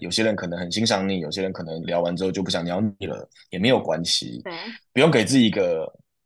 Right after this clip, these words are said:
Speaker 2: 一定要
Speaker 1: 在社交的时候，
Speaker 2: 嗯。
Speaker 1: 对，对，对，对，对，对，对，不用给自己一个很强的K P I，说我来这个场合，我就是要收集两百张名片，
Speaker 2: <laughs>
Speaker 1: 然后我就是后面要再，哦，follow up，
Speaker 2: 嗯。
Speaker 1: 然后看能不能怎么样哦，什么之类的。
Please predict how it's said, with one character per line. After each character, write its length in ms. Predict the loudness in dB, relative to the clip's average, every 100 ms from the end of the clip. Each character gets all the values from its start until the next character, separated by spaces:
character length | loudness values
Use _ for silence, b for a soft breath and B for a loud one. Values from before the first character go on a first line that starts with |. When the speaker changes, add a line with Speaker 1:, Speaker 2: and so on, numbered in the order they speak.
| _ _ -4
Speaker 2:
一 80 |
定 80 | 4
要 40 | 6
Speaker 1:
在 60 |
社 140 | 6 6
交 220 | 8 6
的 60 |
时 140 | 4 0
候， 100 | 2
Speaker 2:
嗯。 540 | 2 2 -4 -10 -6
Speaker 1:
对， 80 | -2
对， 100 | 0
对， 120 | -2
对， 100 | -4
对， 100 | -8
对， 120 | -8
对， 180 | -8 -8
不 100 | 2
用 140 | 4 6
给 160 | 4
自 100 | 2
己 220 | 0 0
一 40 | 0
个 360 | 0 0 -2 -6
很 140 | -8 -4
强 220 | -2 -2
的 60 | -2
K 200 | -2 0
P 160 | 2
I， 160 | 4 2
说 420 | 0 -4 -4 -6 B B B 0
我 100 | 4
来 220 | 6 8
这 100 | 6
个 100 | 6
场 300 | 4 0 -6
合， 320 | -4 -4 -2
我 80 | -2
就 100 | 0
是 60 |
要 140 | 2 2
收 260 | 2 0
集 220 | 0 0 0
两 280 | 2 2
百 200 | 4 4
张 180 | 4 0
名 180 | -2 -4
片， 360 | -2 0 2 2
Speaker 2:
<laughs> 40 | 2
Speaker 1:
然 100 | 0
后 320 | 2 0 0
我 80 | -4
就 120 | -4
是 100 | -2
后 180 | 0 0
面 180 | 0
要 180 | 2 2
再， 320 | 2 0 0
哦， 340 | 0 -2 -2 -2
follow 440 | -2 0 0 2 4
up， 240 | 4 2 -4 -4
Speaker 2:
嗯。 220 | -2 2
Speaker 1:
然 100 | 2
后 260 | 2 0 0
看 180 | -4 -4
能 140 | -4
不 60 | -6
能 200 | -6 -6
怎 140 | -6
么 100 | -6
样 380 | 2 4 4 4
哦， 160 | 2 0
什 100 | -4
么 80 | -10
之 180 | -4
类 180 | 0 0
的。 240 | 0 -6